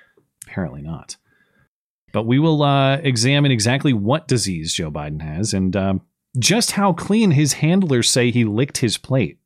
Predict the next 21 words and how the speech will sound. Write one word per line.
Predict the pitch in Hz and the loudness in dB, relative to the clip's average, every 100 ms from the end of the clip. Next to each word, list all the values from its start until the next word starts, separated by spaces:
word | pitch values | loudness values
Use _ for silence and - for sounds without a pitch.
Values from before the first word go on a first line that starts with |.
| - | -4
despite | 107 - 120 123 120 | -2 0 0 0 0
that | 92 - | -4 -4
disease. | 85 - - - 101 | -8 -8 -14 -12 -4
Wow. | 113 104 64 - | 0 0 -2 -6
Very | 107 117 107 | 0 2 2
impressive. | 82 110 101 - - _ - - - _ _ _ _ _ - | 0 -2 -2 -2 -8 _ -20 -20 -20 _ _ _ _ _ -10
Uh, | 87 82 | -8 -4
we'll | 110 | -2
get | 117 - | 0 0
to | |
that. | 107 123 - | 0 0 0
Plus, | 135 123 - | 0 0 0
uh, | 117 104 98 95 - | 0 2 2 -2 -4
Congressman | - 208 254 - 120 151 | -2 0 2 2 2 0
and | 143 120 117 | 0 2 4
New | 139 | 4
York | 156 139 | 2 0
gubernatorial | - 147 135 117 147 180 | 0 0 0 0 0 0
candidate | - 110 110 113 | 0 0 0 0
Lee | 131 233 | 2 2
Zeldin | 165 123 202 202 110 104 | 2 2 2 2 2 0